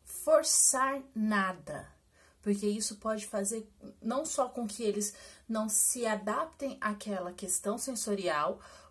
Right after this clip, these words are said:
como também regridam. E é tudo que a gente não quer. As questões sensoriais são basicamente tudo que envolve os nossos sentidos.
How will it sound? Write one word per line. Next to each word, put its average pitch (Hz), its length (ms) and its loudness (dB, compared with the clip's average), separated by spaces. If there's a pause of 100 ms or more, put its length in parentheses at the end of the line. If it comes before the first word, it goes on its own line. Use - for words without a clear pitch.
como 226 320 -4
também 240 500 0
regridam. 202 960 -2 (580)
E 220 140 0
é 220 60 -2
tudo 214 340 -4
que 214 100 -6
a 202 40 0
gente 208 340 -2
não 233 160 -2
quer. 185 320 -2 (1120)
As 339 180 2
questões 339 380 -2
sensoriais 214 840 0
são 277 280 0
basicamente 262 1000 -2
tudo 330 240 -8
que - 160 -6
envolve 247 520 -4
os 247 160 -6
nossos 240 340 -2
sentidos. 196 960 -4